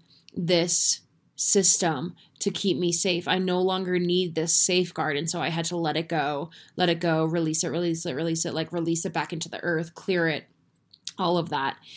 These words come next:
And so that was, like, part two of that. And so after, I was like, "Wow, this has been intense." And so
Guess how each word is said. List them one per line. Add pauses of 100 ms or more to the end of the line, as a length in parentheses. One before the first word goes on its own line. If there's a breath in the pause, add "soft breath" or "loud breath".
(580 loud breath)
And
so
that
was,
like,
part
two
of
that.
And
so
after,
I
was
like, (100)
"Wow,
this
has
been
intense."
And
so